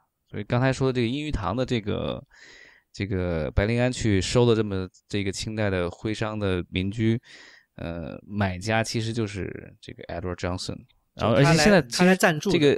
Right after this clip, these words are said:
Speaker 2: 嗯。
Speaker 1: 对，现在就是拥有者还是他自己了，就是他只是，就是
Speaker 2: 哦。
Speaker 1: 借展给这个 Peabody
Speaker 2: 哦，
Speaker 1: Essex，
Speaker 2: OK，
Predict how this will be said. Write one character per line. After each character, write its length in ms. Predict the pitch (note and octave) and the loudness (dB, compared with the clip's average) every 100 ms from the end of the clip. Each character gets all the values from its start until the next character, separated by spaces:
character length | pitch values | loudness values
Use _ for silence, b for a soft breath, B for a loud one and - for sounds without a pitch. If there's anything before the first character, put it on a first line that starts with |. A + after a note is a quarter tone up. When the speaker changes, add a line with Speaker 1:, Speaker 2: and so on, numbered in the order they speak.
| C3+ | 0
Speaker 2:
嗯。 120 | A#2+ _ B B B - | -14 _ B B B 2
Speaker 1:
对， 320 | A2+ F#2 F2+ | 4 4 2
现 140 | F#3+ | 4
在 120 | G#3 - - | 4 4 -2
就 120 | F3+ | 0
是 120 | E3+ | 4
拥 120 | G#3+ | 6
有 120 | G#3 | 8
者 120 | F3 A2+ | 6 4
还 120 | B2 | 2
是 80 | C3+ | 2
他 80 | |
自 180 | C3+ A#2+ | 0 -4
己 100 | G#2 - | -14 -16
了， 80 | - - | -18 -16
就 60 | - | -6
是 80 | |
他 140 | A2 C#3+ | -2 -2
只 100 | G#2+ | -2
是， 300 | A2 A#2+ A2+ _ _ | -2 -2 -4 _ _
就 180 | - A2+ | -6 -2
是 100 | G2+ B2+ | -2 -4
Speaker 2:
哦。 100 | D3+ | -8
Speaker 1:
借 260 | - G#3 A#2+ | 0 4 4
展 300 | - - G2 | 2 -4 -6
给 240 | F#2 B1 | -8 -8
这 200 | - E2+ | -10 -12
个 180 | A#1 D2 - - - - | -10 -12 -12 -18 -18 -8
Peabody 540 | C3+ C#3 F2+ E2 C#2 | -6 -2 -4 -4 -6
Speaker 2:
哦， 140 | D#2+ | -6
Speaker 1:
Essex， 160 | - | -2
Speaker 2:
OK， 40 | E3+ | -4